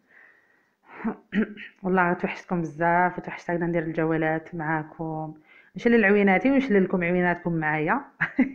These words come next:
<laughs> فوالا، والله غتوحشتكم بزاف. قولوا لي نتوما، طلعوا لي شويه الموغال، قولوا لي: "خديجه توحشناك". <laughs> صافي، توجور بليزير. فوالا حنوناتي، هاوليك هادو ما جا،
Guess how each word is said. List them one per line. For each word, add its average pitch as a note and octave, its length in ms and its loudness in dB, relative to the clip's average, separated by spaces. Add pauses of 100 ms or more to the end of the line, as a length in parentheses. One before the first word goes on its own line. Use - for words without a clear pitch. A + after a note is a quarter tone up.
<laughs> - 680 -8
فوالا، D#3+ 540 -2
والله G3+ 140 4
غتوحشتكم G3 520 -2
بزاف. D#3 400 -4
قولوا A3 160 2
لي E3+ 160 0
نتوما، D#3+ 420 -6
طلعوا A#3+ 240 0
لي F#3+ 60 4
شويه F#3+ 180 -2
الموغال، E3 400 2
قولوا E3 160 -4
لي: D#3+ 100 0
"خديجه D#3+ 520 -6 (300)
توحشناك". E3 720 -4 (240)
<laughs> - 240 -2
صافي، A#3 200 4
توجور A3+ 300 4 (140)
بليزير. D#3 340 -2 (760)
فوالا D#3+ 340 0
حنوناتي، D#3+ 720 -6 (340)
هاوليك F3 460 -2
هادو G3 220 2
ما D4 140 4
جا، F#3+ 320 -2